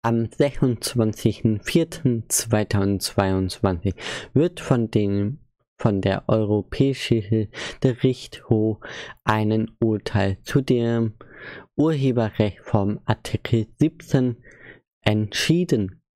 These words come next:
Zweitausendneunzehn wurde vom Europäischen Parlament und Rat der, äh, des Gesetzes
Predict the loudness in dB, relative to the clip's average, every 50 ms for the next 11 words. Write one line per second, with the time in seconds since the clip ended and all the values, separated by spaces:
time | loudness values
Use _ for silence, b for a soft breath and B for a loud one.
0 | _ _ _ _ B B B B B B B -6 -4 -2 0 2 2 2 0 2
1 | 0 0 2 2 2 2 2 2 0 -2 -2 0 2 2 2 2 2 2 2 2
2 | 2 2 0 0 0 0 0 0 2 0 -2 -2 0 0 0 2 2 2 0 0
3 | 0 -4 -4 -2 0 0 0 0 -2 -2 -2 -2 -2 0 0 0 0 0 -2 B
4 | B B B B B -2 0 0 2 2 0 2 0 0 0 -2 -4 B B B
5 | B B 0 0 0 -2 -6 -2 0 0 2 2 -2 -4 -6 -20 -20 _ _ _
6 | _ _ _ _ _ _ _ _ _ -6 -4 -4 -4 -6 _ _ _ _ _ _
7 | _ _ _ _ _ _ -18 -18 -18 _ _ _ _ _ -4 -2 0 0 2 0
8 | 0 0 0 0 -2 -2 -4 _ 0 0 0 0 -4 -10 -12 -10 -4 -2 -2 0
9 | 2 0 0 0 -4 -10 -18 -20 _ _ _ _ _ _ 0 0 0 0